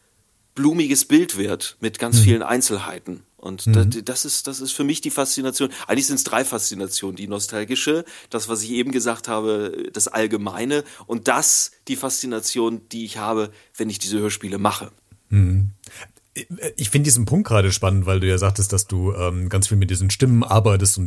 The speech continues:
Speaker 2: diese Stimmen auch verändern kannst. Also, äh, mal ganz provokant gefragt, könnt, könnte quasi jeder in dein Studio kommen, was einsprechen und du könntest daraus eine Sprecherstimme machen? Weil das ist ja häufig auch so bei, bei Künstlern. Es gibt ja Künstler, die sind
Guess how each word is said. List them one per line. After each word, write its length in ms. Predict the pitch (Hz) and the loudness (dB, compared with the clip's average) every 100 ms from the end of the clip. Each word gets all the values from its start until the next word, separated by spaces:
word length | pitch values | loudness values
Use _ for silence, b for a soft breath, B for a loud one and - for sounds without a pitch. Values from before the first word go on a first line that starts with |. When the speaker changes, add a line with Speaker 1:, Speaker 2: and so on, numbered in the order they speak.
| 82 | -4
Speaker 2:
diese 100 | 82 | -2
Stimmen 220 | - 101 | 2 2
auch 140 | 87 | 2
verändern 480 | - 92 87 127 117 | 0 2 4 6 6
kannst. 300 | 113 110 113 B B B - | 6 6 6 B B B 0
Also, 200 | 110 113 | 2 2
äh, 180 | 131 120 | 0 2
mal 240 | 104 98 | 6 6
ganz 220 | 95 107 | 8 4
provokant 440 | - 104 98 101 139 | 4 2 4 2 0
gefragt, 340 | 107 98 92 | 0 2 2
könnt, 380 | - 110 127 - | 4 4 4 0
könnte 500 | 107 123 120 - - | 2 2 0 -10 -4
quasi 340 | 117 110 101 98 | 4 6 6 6
jeder 440 | 92 147 175 170 B B B _ | 4 6 6 6 B B B _
in 100 | 123 | 4
dein 140 | 131 | 4
Studio 420 | 110 135 165 175 | 4 2 2 0
kommen, 400 | 156 - 160 170 | 2 2 2 2
was 200 | 127 101 - | 2 2 2
einsprechen 460 | 123 147 156 143 | 0 0 -4 -2
und 80 | 120 | 0
du 80 | 117 | 0
könntest 500 | 101 113 147 135 - | 2 2 4 2 4
daraus 320 | 104 120 131 | 4 4 2
eine 100 | 120 | 2
Sprecherstimme 760 | 104 - 104 101 117 - 127 113 | 0 0 0 2 0 2 2 4
machen? 280 | 92 101 170 _ b b b b b | 4 0 -4 _ b b b b b
Weil 140 | - 113 | 2 4
das 140 | 107 | 6
ist 100 | 120 | 6
ja 100 | 131 | 6
häufig 280 | 104 143 160 | 6 6 2
auch 100 | - | 2
so 140 | 117 127 | 4 6
bei, 180 | 113 107 | 6 6
bei 140 | 101 | 4
Künstlern. 420 | 101 143 - 101 | 4 4 2 2
Es 120 | 95 - | 2 2
gibt 160 | 110 | 2
ja 60 | 113 | 2
Künstler, 340 | 98 131 - | 4 2 2
die 80 | 107 | 2
sind 220 | 104 107 | 4 4